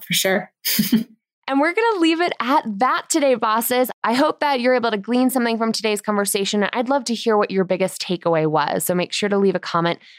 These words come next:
Speaker 2: on today's corresponding blog post, which I've linked to in the show notes. And if you wanna find more resources, like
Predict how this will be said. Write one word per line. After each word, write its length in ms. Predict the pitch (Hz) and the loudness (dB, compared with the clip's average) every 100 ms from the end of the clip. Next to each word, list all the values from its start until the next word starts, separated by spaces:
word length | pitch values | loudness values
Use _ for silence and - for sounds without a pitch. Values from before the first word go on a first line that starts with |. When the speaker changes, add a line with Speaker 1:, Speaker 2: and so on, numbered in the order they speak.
| - | -8
Speaker 2:
on 80 | |
today's 260 | 175 175 170 | -4 0 -2
corresponding 640 | - 285 277 269 240 220 | -2 -2 -2 -2 0 0
blog 260 | 202 196 196 | 0 0 -2
post, 360 | 214 190 196 - | 0 0 0 -2
which 200 | 226 233 | -2 0
I've 140 | 214 | 0
linked 240 | 240 240 | 0 0
to 100 | 247 226 | 0 0
in 80 | |
the 60 | 208 | 0
show 220 | - 208 | 0 0
notes. 380 | 196 196 196 - - - _ - | 0 -2 -4 -10 -18 -20 _ -4
And 320 | 381 370 320 | -2 0 0
if 100 | 254 | -2
you 140 | 262 427 | 0 2
wanna 160 | 494 | 2
find 260 | 330 302 247 | 0 2 2
more 240 | 214 233 | 4 2
resources, 880 | 202 202 196 208 214 214 208 208 196 | 2 0 2 0 0 0 0 0 -2
like 240 | 180 175 | -4 -4